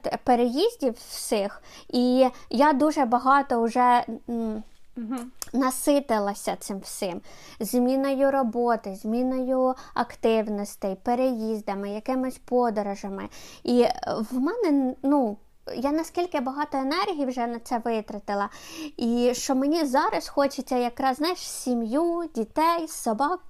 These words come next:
Speaker 1: котів, будинок, от, е, жити якимись такими, знаєш, поняттями дуже приземленими. А, а, а ти якраз уже виростила дітей,
Speaker 2: Це дуже
Speaker 1: створила сім'ю,
Speaker 2: чудово.
Speaker 1: побудувала будинок,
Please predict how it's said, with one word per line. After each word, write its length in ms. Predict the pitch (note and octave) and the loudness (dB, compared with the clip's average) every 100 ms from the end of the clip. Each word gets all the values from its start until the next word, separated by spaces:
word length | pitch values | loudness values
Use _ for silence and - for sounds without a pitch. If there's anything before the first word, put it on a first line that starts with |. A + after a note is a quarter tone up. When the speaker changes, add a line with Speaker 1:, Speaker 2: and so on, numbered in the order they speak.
| - | -8
Speaker 1:
котів, 480 | A3+ A3 - D#4+ E4 - | -6 -6 -4 -4 -4 -8
будинок, 600 | G#3+ A3 C4+ E4+ D#4 C4+ - - - - D#4+ | -2 0 2 2 0 -4 -12 -20 -18 -16 -2
от, 300 | B3 A#3+ - | 0 0 0
е, 300 | C#3 - - - - | -2 -2 -6 -8 -8
жити 500 | B3 A#3+ A#3 D#4 E4 | -6 -4 -2 -2 0
якимись 480 | B3+ A#3+ C4+ B3+ B3+ | 0 0 0 -2 -4
такими, 520 | - B3 A#3+ A#3 A3 | -6 -4 -2 -2 -4
знаєш, 300 | G#3+ B3 D4 | -4 -6 -6
поняттями 680 | - A#3 A#3 B3+ C4 A3 G#3+ | -4 -2 0 -2 -2 -2 -2
дуже 300 | G#3 C4 C4 | 0 2 2
приземленими. 1040 | A3+ A3+ A#3 G#3+ G#3 G#3 G3+ G3+ G#3 G#3 B3 - - _ - - - C#4+ - | -2 -2 -2 0 -2 -2 -4 -6 -6 -8 -10 -12 -20 _ -20 -20 -18 -6 4
А, 60 | A#3 | 6
а, 560 | - - B3 C4+ - | 6 4 6 6 6
а 40 | C4+ | 6
ти 140 | - | 8
якраз 540 | A#4 A#4 D#4 D#4 D#4 D#4 | 8 8 6 6 4 4
уже 220 | C#4+ D4 | 4 4
виростила 680 | C#4 E4 E4+ - C#4 C#4 C#4+ | 4 2 0 2 4 6 6
дітей, 360 | B3+ D4 - E4+ | 4 2 2 4
Speaker 2:
Це 80 | A#4 | 6
дуже 140 | A3 C#4+ | 4 2
Speaker 1:
створила 380 | C#4 D4 C4 | 6 8 8
сім'ю, 280 | D4 - C#4+ | 4 2 4
Speaker 2:
чудово. 180 | C4 D4+ | 6 6
Speaker 1:
побудувала 600 | - A#3+ B3+ D4+ D4 D4+ | 4 4 2 4 6 6
будинок, 540 | C#4+ C4 D#4+ C5 F#4+ | 4 2 4 4 4